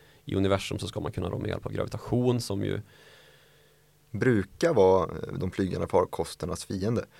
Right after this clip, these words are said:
Speaker 1: <laughs> Ja, lite så. Precis. Eh, för att allting dras mot jorden då.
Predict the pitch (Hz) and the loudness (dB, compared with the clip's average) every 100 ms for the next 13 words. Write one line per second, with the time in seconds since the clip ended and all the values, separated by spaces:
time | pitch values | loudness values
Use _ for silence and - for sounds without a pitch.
0 | - 117 - 143 92 107 101 104 - - | 0 2 4 2 4 4 4 0 -2 -4
1 | - - 110 107 - - - 104 101 101 | -4 -6 -4 -2 -4 -10 -8 -4 -2 -2
2 | 104 101 104 101 101 110 113 104 104 95 | -4 0 0 2 4 4 4 -2 -2 -4
3 | 95 80 | -4 -6